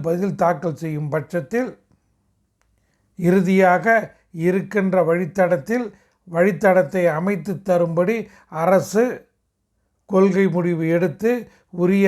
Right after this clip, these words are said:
அரசாணை பிறப்பித்து அது வழித்தடத்தை உருவாக்குவதற்கு பல்வேறு சிக்கல்கள் உள்ளன. அரசு அது போன்று கொ-, அது போன்று வழித்தடத்தை கொண்டு வர வேண்டுமென்றால்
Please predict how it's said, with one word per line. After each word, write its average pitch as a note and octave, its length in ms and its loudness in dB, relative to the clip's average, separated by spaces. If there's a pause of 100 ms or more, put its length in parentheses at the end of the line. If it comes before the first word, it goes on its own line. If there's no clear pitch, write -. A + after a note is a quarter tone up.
அரசாணை F3 520 0
பிறப்பித்து E3+ 600 -4 (420)
அது E3 260 2 (680)
வழித்தடத்தை F#3 760 2
உருவாக்குவதற்கு F3 1040 0 (520)
பல்வேறு F3+ 500 2
சிக்கல்கள் F3+ 600 -4
உள்ளன. C#3+ 360 -6 (1120)
அரசு F#3+ 400 0
அது F3 160 4
போன்று F#3 480 0
கொ-, D#3 220 -4
அது E3 180 -6
போன்று F#3+ 340 -2
வழித்தடத்தை F3 640 -2 (380)
கொண்டு F3+ 260 2
வர F3+ 200 6
வேண்டுமென்றால் E3 720 0